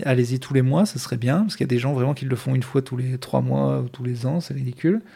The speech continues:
Mais je vous rappelle que c'est pas cher et c'est des bonnes soirées,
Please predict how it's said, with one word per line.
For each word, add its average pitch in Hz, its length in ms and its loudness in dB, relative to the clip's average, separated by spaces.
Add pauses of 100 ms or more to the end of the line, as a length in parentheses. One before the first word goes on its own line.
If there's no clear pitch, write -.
(560)
Mais 127 1120 6
je 123 80 0
vous 120 60 0
rappelle 127 240 2
que 127 80 0
c'est 127 160 0
pas 117 100 -2
cher 127 220 2
et - 20 2
c'est 123 140 -2
des 123 80 4
bonnes 120 160 0
soirées, 151 400 4